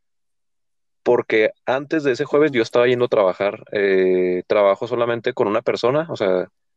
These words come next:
Speaker 1: estoy yo y otra persona siempre.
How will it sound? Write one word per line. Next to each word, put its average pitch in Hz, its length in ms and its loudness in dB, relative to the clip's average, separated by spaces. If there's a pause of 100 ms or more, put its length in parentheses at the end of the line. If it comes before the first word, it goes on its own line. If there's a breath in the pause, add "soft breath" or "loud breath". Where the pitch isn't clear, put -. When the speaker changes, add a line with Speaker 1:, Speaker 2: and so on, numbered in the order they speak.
Speaker 1:
estoy 107 720 0
yo 160 320 0
y 110 100 -6
otra 107 180 -2
persona 110 400 -2
siempre. 185 500 0